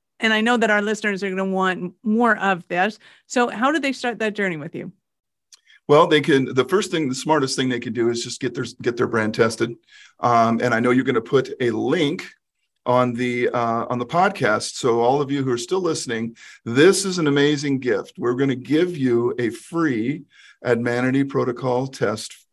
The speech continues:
Speaker 2: for your own brand. Uh, you just use that link that's on there, and then it'll be sent to you. Uh, and, and it will give you what we, this is the exact same test, by the way,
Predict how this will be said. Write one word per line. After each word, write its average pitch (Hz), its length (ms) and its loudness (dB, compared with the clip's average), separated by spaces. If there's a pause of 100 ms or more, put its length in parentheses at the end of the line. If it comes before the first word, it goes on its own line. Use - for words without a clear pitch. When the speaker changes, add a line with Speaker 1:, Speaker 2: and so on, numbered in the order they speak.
(240)
Speaker 2:
for 110 120 -6
your 110 160 -2
own 170 160 0
brand. 123 520 -2 (440)
Uh, 110 400 -2
you 110 80 -8
just 120 160 -6
use 123 160 -6
that 143 200 -2
link 127 240 -2
that's - 180 -6
on 113 180 -2
there, 117 200 -2
and 113 100 -2
then 113 200 -4
it'll 117 240 -4
be 123 140 -6
sent 139 280 -4
to 117 80 -6
you. 107 240 -4 (560)
Uh, 110 380 2
and, 110 100 -2
and 117 180 0
it 120 140 -2
will 127 140 -2
give 139 260 -2
you 131 300 2
what 120 240 0
we, 123 160 -2
this 139 280 -8
is 151 80 -8
the 139 120 0 (120)
exact 151 360 -2
same 180 240 -4
test, 160 300 -2
by 120 120 -2
the 110 120 -2
way, 107 220 2